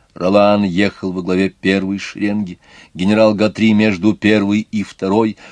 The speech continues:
Оба они были очень приметны, как единственные всадники. Среди шуанов лишь один Кадудаль был на коне. Золотой Клён спешился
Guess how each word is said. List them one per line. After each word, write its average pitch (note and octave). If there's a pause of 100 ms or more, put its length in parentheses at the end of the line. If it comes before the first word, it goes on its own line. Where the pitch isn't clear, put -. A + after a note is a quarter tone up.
Оба F#2
они F#2
были E2 (120)
очень D2
приметны, F#2+
как -
единственные D#2
всадники. - (2000)
Среди C#3
шуанов E3
лишь C3+
один F#2
Кадудаль D2
был C2+
на C2+
коне. - (840)
Золотой D2
Клён F#2+
спешился -